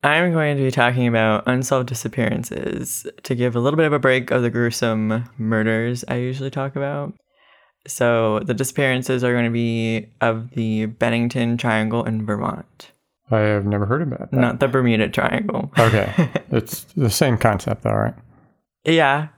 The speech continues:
Speaker 1: pretty much.
Speaker 2: Okay.
Speaker 1: <laughs> Okay. The Bennington Triangle is a loosely defined area that encompasses the ghost town of Glastonbury,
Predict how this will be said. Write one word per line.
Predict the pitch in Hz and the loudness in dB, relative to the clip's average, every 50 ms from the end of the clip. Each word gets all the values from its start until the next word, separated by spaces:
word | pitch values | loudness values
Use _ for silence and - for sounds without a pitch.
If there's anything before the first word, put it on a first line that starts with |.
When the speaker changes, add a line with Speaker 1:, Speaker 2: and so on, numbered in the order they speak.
| _ _ _ _ _ _ - | _ _ _ _ _ _ -8
Speaker 1:
pretty | - 147 139 | -4 -2 0
much. | 127 117 107 117 120 - - - - _ _ - | 0 0 0 -2 -4 -8 -14 -20 -20 _ _ -2
Speaker 2:
Okay. | 120 107 95 - - - - - - - _ _ _ _ - | 0 0 0 0 -2 -4 -8 -14 -20 -20 _ _ _ _ -2
Speaker 1:
<laughs> | 170 - - 139 127 - 185 156 120 - - - - _ _ _ _ _ _ _ _ _ _ _ _ _ _ - - - - - - - - _ _ 208 | -2 0 0 -2 -2 -2 -2 -2 -2 -4 -10 -16 -18 _ _ _ _ _ _ _ _ _ _ _ _ _ _ -20 -20 -20 -20 -20 -20 -20 -20 _ _ -6
Okay. | 131 123 120 120 123 - - - - - _ _ _ _ _ _ _ _ _ _ | -4 -2 -2 -2 -4 -6 -6 -8 -10 -14 _ _ _ _ _ _ _ _ _ _
The | 135 135 139 | 0 2 2
Bennington | 131 143 143 147 160 170 170 160 - 185 175 170 170 165 | 4 4 2 2 2 0 0 0 0 0 0 2 0 0
Triangle | 156 - 143 120 120 123 127 135 139 143 | 0 2 2 2 2 2 2 2 2 2
is | 135 135 135 131 | 2 2 2 2
a | 131 | 2
loosely | 127 123 120 117 120 - - 135 135 139 139 | 2 4 2 2 0 0 0 2 2 2 2
defined | 131 139 127 139 123 117 117 117 117 | 0 -2 0 0 0 0 0 0 0
area | - 110 113 117 113 123 127 123 127 | 2 2 2 2 2 2 2 2 2
that | 123 - 113 | 2 2 2
encompasses | 117 127 123 135 117 120 127 123 - - 135 135 131 | 2 2 0 0 0 0 -2 -2 0 0 0 0 0
the | 135 143 | -2 -2
ghost | 139 - 120 113 120 120 - | 0 2 2 2 2 0 -2
town | - 127 120 123 123 | 0 0 2 2 2
of | 110 117 117 113 | 0 0 -2 0
Glastonbury, | - 117 113 107 113 117 - - 123 120 113 117 113 110 110 107 107 104 107 107 113 113 | 0 2 2 2 2 0 0 0 0 0 2 2 2 2 2 2 2 0 0 -2 -2 -4